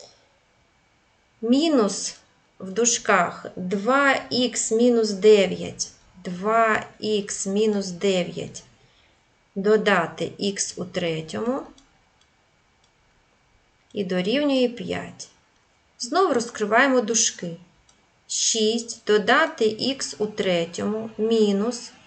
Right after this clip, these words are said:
два х додати дев'ять, відняти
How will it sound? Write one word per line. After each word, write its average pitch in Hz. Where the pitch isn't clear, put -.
два 214
х -
додати 214
дев'ять, 214
відняти 220